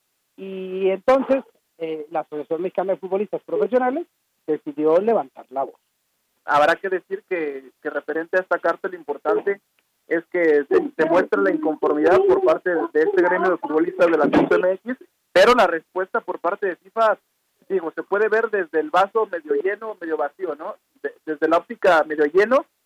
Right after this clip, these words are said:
Speaker 2: es que la fifa te respondió, te escuchó,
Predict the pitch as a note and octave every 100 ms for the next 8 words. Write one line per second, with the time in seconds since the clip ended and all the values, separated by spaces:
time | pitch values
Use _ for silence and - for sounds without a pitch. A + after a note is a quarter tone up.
0 | _ - E3+ - F3+ E3 D3+ D3 F3+ F#3
1 | - D3 C3+ - C#3+ D#3 G#3+ C#4 _ D3+
2 | D3 _ D3+ - F#3 G#3+